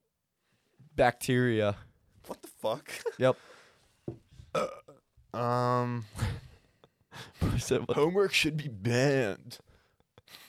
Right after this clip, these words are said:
Speaker 1: No shot, bro. Just said homework should be banned.
Speaker 2: That's one of the things. Would you rather be really big or really small? It's the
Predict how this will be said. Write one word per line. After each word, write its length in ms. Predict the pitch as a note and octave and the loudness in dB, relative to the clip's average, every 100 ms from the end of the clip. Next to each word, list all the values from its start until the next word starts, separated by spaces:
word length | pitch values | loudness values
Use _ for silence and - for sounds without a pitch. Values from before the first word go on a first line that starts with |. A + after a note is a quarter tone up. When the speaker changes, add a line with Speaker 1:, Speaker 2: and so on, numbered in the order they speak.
| _ _ _ _ _ _ - - - - - D3 | _ _ _ _ _ _ -10 -10 -8 -8 -8 2
Speaker 1:
No 140 | F3+ | 4
shot, 280 | F#3 G3+ F3+ | 10 10 10
bro. 140 | G3+ | 6
Just 160 | F#3+ A3+ | 6 4
said 100 | B3+ | 4
homework 400 | F#3 E3 D#3+ F3+ | 4 2 2 -4
should 160 | - D#3+ | -4 -4
be 100 | D#3 | -2
banned. 260 | B2+ B2+ | 2 6
Speaker 2:
That's 160 | C#3 A2 | 4 4
one 100 | F3 | -2
of 60 | |
the 60 | D#3 | -2
things. 400 | C3+ E3+ G2 - _ - - - | -2 -2 -4 -10 _ -18 -18 -8
Would 180 | A2+ D3 | -2 2
you 60 | D3+ | 4
rather 140 | D3+ | 4
be 120 | E3 C#3+ | 4 2
really 300 | A#2+ D3 D3 - | 4 4 2 -2
big 320 | G#2+ B2+ - | 0 0 0
or 80 | A#2+ | -2
really 280 | B2+ B2 C#3+ | 0 0 0
small? 640 | - - G2+ F2+ A2 C3 - - - | -2 -4 -2 2 2 0 -6 -20 -20
It's 100 | - | -6
the 120 | C#3+ | -4